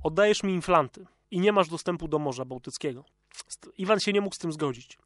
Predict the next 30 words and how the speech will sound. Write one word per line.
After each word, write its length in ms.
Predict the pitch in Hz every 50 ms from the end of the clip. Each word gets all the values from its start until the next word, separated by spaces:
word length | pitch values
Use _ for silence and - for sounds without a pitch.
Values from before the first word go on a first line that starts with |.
| - - - - - _
Dlatego 300 | 160 - 240 233 254 247
też 180 | - 220 -
postanowił 540 | - - 190 - - 196 190 208 202 208 202
wprowadzić 600 | - - - - 175 175 196 220 226 208 202 165
wojska 340 | 143 175 190 196 - - 190
na 100 | 170 170
Litwę, 360 | 170 175 165 - - - 120 110 _ _ _ _ _
aby 440 | - 175 180 151 170 175 175 175 - - _ -
wojska 520 | 170 135 175 190 185 - - - 170 170 - - _ _ -
wyrzynały, 720 | 156 135 139 214 226 185 208 190 185 170 143 120 117 117 - _ _ -
zabijały 720 | 139 131 127 143 208 214 185 185 190 196 190 185 180 180
i 160 | - 214 190
paliły. 420 | - - 147 135 127 120 117 113 - - - _ _
Chodziło 340 | - 185 180 202 254 269 254
o 40 |
to, 120 | 220 - 180
żeby 160 | 185 190 185
przestraszyć 640 | - - - 190 - - - 226 - - 202 -
swojego 320 | - - 190 185 175 170 170
przeciwnika. 680 | - - 165 151 - 160 147 135 127 - - 123 113 117 - _ _ _ _ _
Iwan 200 | 196 180 220 208
czwarty 300 | - - 226 214 - 214
Groźny 260 | 180 196 202 - 190
chciał 220 | 165 - 180 165 156
zakończyć 480 | 160 165 - - 196 180 - 170 147
wojnę, 320 | 143 160 170 160 156 160 160 -
ale 160 | 156 156 151
na 100 | 147 147
swoich 440 | - - - 139 135 127 - _ _ _ _ _ -
warunkach. 560 | 139 135 143 135 123 113 - - - _